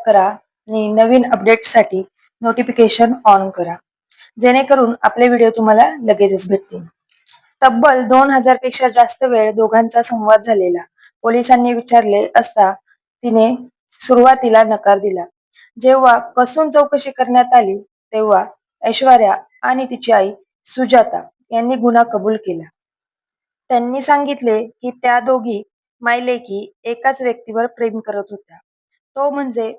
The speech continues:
तो बँक कर्मचारी. सुजाताचे त्या व्यक्तीसोबत खूप दिवसांपासून प्रेम संबंध होते.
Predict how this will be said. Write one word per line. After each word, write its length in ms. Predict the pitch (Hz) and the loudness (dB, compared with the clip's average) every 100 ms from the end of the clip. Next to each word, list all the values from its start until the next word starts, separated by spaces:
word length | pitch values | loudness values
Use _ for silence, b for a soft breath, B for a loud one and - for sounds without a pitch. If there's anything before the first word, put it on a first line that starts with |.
| - | -8
तो 80 | 254 | -6
बँक 320 | 240 233 247 | -4 -4 -6
कर्मचारी. 600 | 247 220 214 214 202 202 170 _ _ _ _ _ _ | -12 -12 -12 -10 -10 -12 -20 _ _ _ _ _ _
सुजाताचे 640 | - 262 285 285 285 269 233 | -20 -8 -6 -6 -8 -8 -10
त्या 200 | 233 269 | -6 -6
व्यक्तीसोबत 680 | 254 247 269 - 214 220 220 | -6 -14 -18 -14 -10 -12 -14
खूप 260 | - 285 240 | -14 -14 -12
दिवसांपासून 720 | 269 262 285 277 240 240 254 | -14 -10 -10 -4 -6 -6 -14
प्रेम 260 | 240 226 226 | -12 -14 -14
संबंध 460 | 233 208 202 202 | -18 -18 -18 -14
होते. 300 | 214 190 _ | -14 -16 _